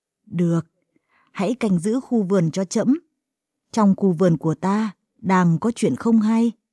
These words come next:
Có kẻ đã bẻ gãy những cây yêu quý của ta. Do vậy ngươi phải cố gắng bảo vệ chúng,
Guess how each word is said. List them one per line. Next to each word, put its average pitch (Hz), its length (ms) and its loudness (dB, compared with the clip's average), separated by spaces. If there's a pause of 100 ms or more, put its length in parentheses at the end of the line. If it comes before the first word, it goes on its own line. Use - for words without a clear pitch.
(420)
Có 196 160 0
kẻ 160 280 -2
đã 180 140 -2
bẻ 180 340 -2
gãy 170 220 -2
những 262 420 6
cây 240 180 2
yêu 190 240 2
quý 202 280 2
của 170 160 -2
ta. 196 380 -6 (540)
Do 180 260 0
vậy 165 240 0
ngươi 196 200 4
phải 139 220 -6
cố 196 180 2
gắng 247 260 2
bảo 165 180 2
vệ 160 200 -2
chúng, 208 280 2